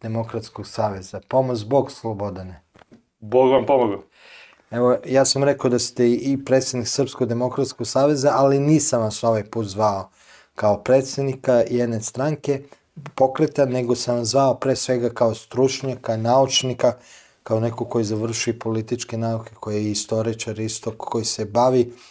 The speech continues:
Speaker 1: Srednjim i Bliskim istokom. Da li u, u Srbiji ima još petoro, desetoro ljudi koji se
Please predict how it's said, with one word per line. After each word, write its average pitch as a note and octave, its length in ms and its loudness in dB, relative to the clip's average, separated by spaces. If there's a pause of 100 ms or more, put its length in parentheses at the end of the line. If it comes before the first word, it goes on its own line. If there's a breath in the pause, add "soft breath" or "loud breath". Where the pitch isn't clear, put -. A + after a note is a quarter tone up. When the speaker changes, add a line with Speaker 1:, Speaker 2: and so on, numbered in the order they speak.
(220 loud breath)
Speaker 1:
Srednjim A#2+ 680 0
i A#2 60 -8
Bliskim A#2 500 0
istokom. A#2 600 -4 (400 soft breath)
Da B2+ 140 4
li D3+ 280 6
u, C#3 100 4 (220)
u C#3 120 -4
Srbiji C3 400 0
ima B2 200 0
još A#2 440 -4 (180)
petoro, A#2 420 -2
desetoro G#2+ 600 -8
ljudi G2+ 320 -10
koji G2+ 160 -14
se - 140 -12